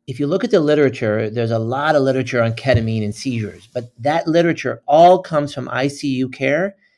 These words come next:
and it's almost always on day three or further beyond, right? 'Cause they've tried everything else.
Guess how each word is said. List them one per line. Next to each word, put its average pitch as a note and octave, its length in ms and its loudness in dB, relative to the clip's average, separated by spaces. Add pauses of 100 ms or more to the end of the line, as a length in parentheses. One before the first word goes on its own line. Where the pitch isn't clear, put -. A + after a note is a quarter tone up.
(200)
and C3+ 120 -4
it's C3+ 160 -2
almost E3+ 340 -2
always D#3+ 400 2
on B2+ 180 -2
day B2+ 220 0
three C#3+ 500 -2
or A#2+ 140 -2
further B2 360 0
beyond, G#2 560 -2
right? A#2+ 260 0 (280)
'Cause - 80 -18
they've C3 160 -2
tried C3+ 340 2
everything D#3 680 0
else. A2 380 -6